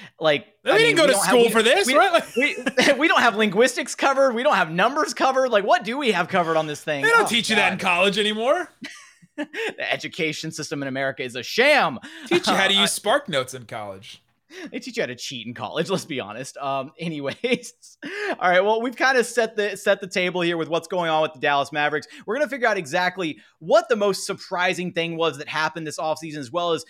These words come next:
Speaker 1: you know, which moves were the most important that the Mavericks have made. And we're gonna get there after a quick message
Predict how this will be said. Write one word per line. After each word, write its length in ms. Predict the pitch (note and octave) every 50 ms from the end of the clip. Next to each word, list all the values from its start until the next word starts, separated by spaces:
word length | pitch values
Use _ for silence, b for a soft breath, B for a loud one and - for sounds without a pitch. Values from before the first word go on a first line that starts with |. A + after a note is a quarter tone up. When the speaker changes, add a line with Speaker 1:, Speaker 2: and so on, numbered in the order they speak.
| b b b
Speaker 1:
you 100 | D3+ D#3
know, 100 | D#3 D3
which 280 | C#3+ E3 F#3+ F#3+ -
moves 320 | E3 E3+ E3+ F3 E3+ C3 C3
were 120 | D#3 D#3
the 60 | C#3+
most 260 | D3 D3+ D#3 D3 - D3
important 420 | C#3 - _ - F3+ G3 F3 D#3
that 80 | D3+ -
the 80 | D#3
Mavericks 380 | D3 C#3+ D3 D3 C#3 C#3 - -
have 100 | B2+ A#2+
made. 220 | C#3+ D3+ D3 C#3+
And 80 | D3 D3
we're 80 | D3
gonna 80 | C#3+ C#3+
get 160 | D3 F3+ -
there 100 | E3+ D3+
after 160 | C#3+ B2+ -
a 60 | D3 C3
quick 340 | _ _ - E4 E4+ -
message 400 | G3+ F3 D3+ C3+ - C#3 B2 -